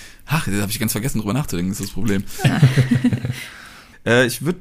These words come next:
Speaker 1: äh, mega gern von Hole, also,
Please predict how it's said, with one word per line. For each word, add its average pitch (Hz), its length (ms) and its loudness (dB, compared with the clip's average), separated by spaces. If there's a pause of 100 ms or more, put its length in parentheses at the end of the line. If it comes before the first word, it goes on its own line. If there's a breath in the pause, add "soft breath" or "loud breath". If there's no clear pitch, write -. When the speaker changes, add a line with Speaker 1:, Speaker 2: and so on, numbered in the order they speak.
(160)
Speaker 1:
äh, 139 460 2
mega 143 340 -2
gern 135 460 0
von 117 260 -2
Hole, 185 380 2 (640 soft breath)
also, 113 400 -4